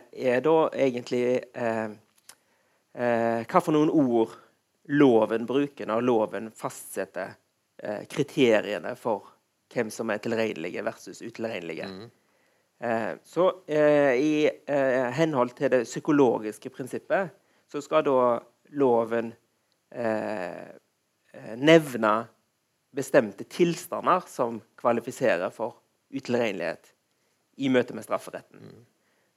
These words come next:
Speaker 1: Eh, det kan være for eksempel at den er utilregnelig som, eh, ikke forstår hva han gjør.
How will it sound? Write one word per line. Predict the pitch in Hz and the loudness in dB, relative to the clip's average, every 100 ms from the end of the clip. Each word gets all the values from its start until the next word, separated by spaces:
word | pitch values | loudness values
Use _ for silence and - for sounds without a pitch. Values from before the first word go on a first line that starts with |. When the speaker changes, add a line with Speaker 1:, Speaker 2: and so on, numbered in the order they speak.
| - | -6
Speaker 1:
Eh, | 117 117 113 117 | -2 0 -2 2
det | 127 135 | 4 6
kan | 151 | 6
være | 143 147 165 156 | 10 10 8 4
for | 139 139 | 0 -2
eksempel | 139 127 - 170 151 | -2 -4 2 2 4
at | 139 | 4
den | 135 123 | 2 2
er | 117 | 0
utilregnelig | 123 131 123 120 107 131 156 | 0 2 4 2 2 0 0
som, | - 120 117 117 | 0 -2 -2 -4
eh, | 117 120 117 - 156 | -2 -2 -4 -6 -8
ikke | - 123 | -8 -8
forstår | - 120 - 113 87 - | -8 -8 0 0 0 -4
hva | 113 | -4
han | 107 90 | -4 -2
gjør. | 101 | -6